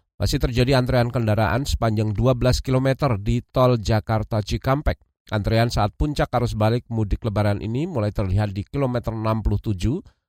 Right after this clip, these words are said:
atau tiga kilometer setelah gerbang tol Cikampek Utama dari arah timur.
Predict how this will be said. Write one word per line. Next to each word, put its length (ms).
atau 240
tiga 240
kilometer 480
setelah 320
gerbang 480
tol 240
Cikampek 640
Utama 480
dari 240
arah 240
timur. 320